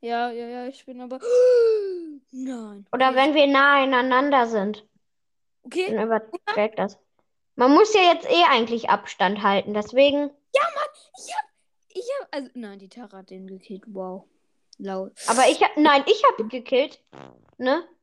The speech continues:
Speaker 2: Die Tara hat ihre Ulti, dann nur noch ganz wenige Leben und dann hab ich den letzten
Speaker 1: Ich
Speaker 2: Schuss
Speaker 1: hab
Speaker 2: drauf
Speaker 1: ein
Speaker 2: gemacht.
Speaker 1: Geräusch gehört.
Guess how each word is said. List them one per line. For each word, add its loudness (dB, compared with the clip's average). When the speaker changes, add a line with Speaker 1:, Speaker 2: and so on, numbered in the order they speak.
Speaker 2:
Die -12
Tara 0
hat -2
ihre -2
Ulti, 2
dann 0
nur 0
noch 0
ganz 0
wenige 0
Leben -2
und -2
dann -4
hab -6
ich -8
den -4
letzten -2
Speaker 1:
Ich -10
Speaker 2:
Schuss -4
Speaker 1:
hab -14
Speaker 2:
drauf -4
Speaker 1:
ein 0
Speaker 2:
gemacht. -8
Speaker 1:
Geräusch -6
gehört. -6